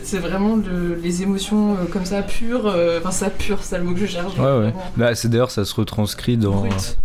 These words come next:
Speaker 2: dans,
Speaker 1: Émotion brute.
Speaker 2: bah oui, c'est ça, brut, c'est, on, on, on sent dans sa manière de chanter, euh, au, au chanteur, chanter, parler, c'est que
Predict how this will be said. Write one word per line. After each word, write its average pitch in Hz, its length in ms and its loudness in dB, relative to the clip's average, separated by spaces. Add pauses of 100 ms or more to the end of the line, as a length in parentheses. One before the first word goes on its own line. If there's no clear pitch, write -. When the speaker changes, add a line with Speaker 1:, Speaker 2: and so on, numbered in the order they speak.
(340)
Speaker 2:
dans, 107 220 2
Speaker 1:
Émotion 101 220 2
brute. - 120 -2
Speaker 2:
bah 113 100 4
oui, 143 120 2
c'est 127 100 -2
ça, 180 220 2
brut, 120 400 0
c'est, 104 260 0 (300)
on, 110 220 2 (120)
on, 107 240 2 (220)
on 107 120 2
sent 135 360 2
dans 104 180 2
sa 98 180 0
manière 104 360 2
de 101 100 2
chanter, 123 460 2
euh, 95 380 2 (580)
au, 95 580 2
au 95 100 2
chanteur, 110 480 0
chanter, 107 400 0
parler, 123 400 2
c'est 104 180 -2
que 95 300 2